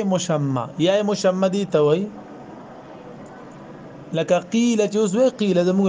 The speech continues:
روایت کې نشته، خو صرف یې واورئ. قیل کې اشمام کیږي. دا قیل کې چې کومه یا ده، اشمام څه مطلب؟ اول به ضمه شروع کړو، ډایرکټ به کسره ووایو. قیل، قیل، قیل.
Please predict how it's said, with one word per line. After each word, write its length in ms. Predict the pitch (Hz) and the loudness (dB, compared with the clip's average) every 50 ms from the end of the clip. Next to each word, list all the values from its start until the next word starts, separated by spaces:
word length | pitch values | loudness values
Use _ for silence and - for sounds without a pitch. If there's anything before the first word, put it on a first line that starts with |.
| 180 | 4
روایت 260 | 180 180 180 180 175 | 4 4 2 2 0
کې 80 | - 185 185 | 0 0 0
نشته، 200 | 214 196 - 190 | 0 0 0 0
خو 80 | 160 147 147 | 0 0 0
صرف 200 | 165 156 147 139 | 0 0 0 0
یې 20 | |
واورئ. 380 | 143 143 139 135 131 127 127 123 117 - - - - - - - - | 2 2 2 2 2 0 -2 -4 -6 -10 -16 -18 -16 -16 -16 -10 -4
قیل 220 | - 220 240 233 226 214 | -2 0 2 2 2 0
کې 180 | - - 214 214 - 180 | 0 -2 -4 -2 -2 -2
اشمام 460 | 170 - - 180 180 180 175 165 156 131 - | -2 -2 -2 -2 -2 0 -2 -2 -4 -6 -6
کیږي. 300 | 135 127 120 113 120 123 - - - - - - | -6 -6 -4 -6 -8 -8 -10 -12 -16 -12 -4 -4
دا 100 | 151 147 | -2 -2
قیل 220 | - 202 196 190 180 | -2 0 0 0 0
کې 120 | 151 160 143 | 0 -2 -4
چې 60 | 143 123 | -2 -2
کومه 180 | 147 139 139 135 | -2 -2 0 0
یا 220 | 135 135 131 127 | 0 0 0 0
ده، 80 | 120 123 139 147 | 0 -2 -2 -2
اشمام 260 | 139 170 190 202 202 | 0 0 0 0 0
څه 120 | 190 214 208 | -2 -2 0
مطلب؟ 400 | 208 202 190 196 196 196 196 196 196 - - - - - - - - - - - - - - - - - - - - - - - - - - - - - - - - - - - - - - - - - - 180 | 0 0 0 2 2 0 0 0 -4 -12 -18 -18 -18 -18 -18 -18 -18 -18 -18 -18 -18 -20 -20 -20 -20 -20 -18 -18 -18 -18 -18 -18 -18 -18 -18 -18 -18 -18 -18 -18 -18 -18 -18 -20 -18 -18 -18 -18 -18 -8 -2 0
اول 200 | 170 190 226 247 240 202 | 2 2 2 2 2 0
به 60 | 226 208 | 2 2
ضمه 240 | 202 208 202 214 247 | 2 0 0 0 -2
شروع 320 | 247 - 247 240 240 247 233 | 0 0 0 2 2 2 2
کړو، 120 | 208 220 190 | 2 2 2
ډایرکټ 260 | 185 180 190 202 196 180 175 | 2 2 0 -2 -2 -2 -2
به 40 | 170 | -2
کسره 340 | 160 - 143 143 - 151 147 | -2 -4 -6 -6 -4 -2 -2
ووایو. 420 | 139 131 131 127 135 151 175 180 - - - - | 0 2 2 2 4 4 4 4 2 2 -2 -4
قیل، 440 | - 180 185 214 226 233 233 226 196 156 131 - - - - - - - - - - - | -2 0 0 2 2 2 2 2 2 2 0 -2 -6 -14 -18 -18 -18 -16 -16 -18 -10 -4
قیل، 460 | - 175 185 214 226 233 233 233 208 185 147 139 - - - - - - - - - - - - | 0 0 2 2 2 2 2 2 2 2 0 0 -6 -12 -18 -20 -20 -20 -18 -18 -18 -14 -4 0
قیل. 460 | 180 185 208 226 233 240 233 220 | 2 2 4 2 2 2 2 4